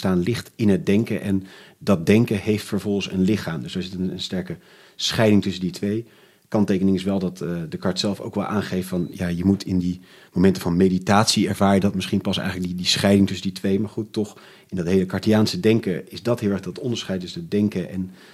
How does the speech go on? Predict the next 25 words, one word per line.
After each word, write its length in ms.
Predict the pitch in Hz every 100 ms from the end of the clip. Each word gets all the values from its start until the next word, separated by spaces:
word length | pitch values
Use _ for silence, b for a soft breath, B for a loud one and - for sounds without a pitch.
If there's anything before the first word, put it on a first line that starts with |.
| B B
de 80 | -
lich-, 220 | 90 - -
het 160 | - 101
lichaam 280 | 113 110 98
wat 100 | 92
daar 100 | 92
een 60 |
beetje 200 | 90 -
bij 220 | 82 95
hangt. 300 | 101 117 139 B B B B B B
En, 420 | - 104 104 101 -
ehm, 380 | 107 98 95 95 90
wat 140 | 107 101
Merleau-Ponty 480 | 107 95 107 127
doet, 340 | 127 123 - -
eh, 340 | - 95 90 -
onder 180 | 104 95
andere 300 | 95 92 92
zich 140 | 95
baserend 340 | 92 90 95 85
op, 180 | -
eh, 80 | - 87 85 82 76 85
Bergson 640 | 85 95 - 120 107 92
en 260 | 95 87 82
Husserl, 580 | 104 113 117 107 107